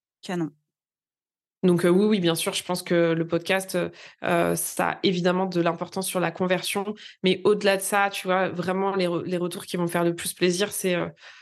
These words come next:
Speaker 2: potentiellement, enfin, tu vois, nous, on, on, j'ai un positionnement prix où, bon, bah, là, c'est, c'est cool, c'est quand même presque deux mille euros, tu vois, c'est
Speaker 1: Mhm.
Speaker 2: cher. Euh, l'accompagnement individuel, le complet, parce qu'après, je fais du sur-mesure, mais le complet, c'est trois mille euros.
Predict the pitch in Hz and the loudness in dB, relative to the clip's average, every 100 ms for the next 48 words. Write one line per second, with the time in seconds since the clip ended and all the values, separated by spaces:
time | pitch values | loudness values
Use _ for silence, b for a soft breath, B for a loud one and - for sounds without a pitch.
0 | B _ 196 196 185 202 214 - 180 - | B _ 0 0 0 0 0 0 0 2
1 | 196 202 202 - 175 - 165 170 170 B | 2 2 2 0 -2 -2 -4 -6 -8 B
2 | B 190 190 185 185 190 185 - 185 180 | B 0 2 2 2 0 0 0 2 2
3 | 175 226 220 175 160 160 180 214 156 151 | 0 2 2 2 2 0 -2 -2 -4 -8
4 | - 165 175 - 254 226 185 175 165 170 | -8 -6 -6 -2 0 0 -2 -2 -2 -2
5 | 185 180 180 190 208 247 277 - 185 208 | -2 -2 0 2 2 2 0 -2 -2 -2
6 | 170 180 262 269 - _ B B - 180 | -2 0 0 0 -6 _ B B -6 -2
7 | 175 175 175 180 175 175 175 165 170 160 | 0 0 0 0 0 2 0 -2 -4 -2
8 | 196 220 185 165 - 190 185 220 208 180 | 0 0 0 -4 -4 -4 -2 -2 -2 -4
9 | - 175 - 180 165 156 - 170 170 220 | -8 -8 -6 -4 -4 -4 -2 0 0 2
10 | 208 170 156 175 170 226 175 - - 196 | 0 0 -2 -2 -2 -2 -4 -6 -2 0
11 | 208 226 240 | 2 2 0